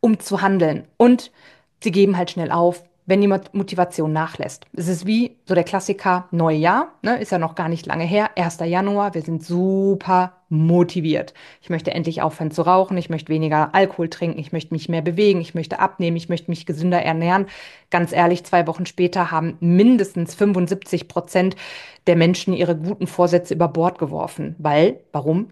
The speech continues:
Die Motivation nachgelassen hat. Weil Motivation ist eben kein guter Antreiber.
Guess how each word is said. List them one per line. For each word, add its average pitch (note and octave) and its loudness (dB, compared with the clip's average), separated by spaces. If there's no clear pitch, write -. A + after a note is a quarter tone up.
Die D3+ -6
Motivation E3 -2
nachgelassen D3+ -8
hat. D3 -10
Weil F#3 0
Motivation F3 -4
ist - -12
eben E3+ -4
kein E3+ -4
guter E3 -6
Antreiber. D#3+ -6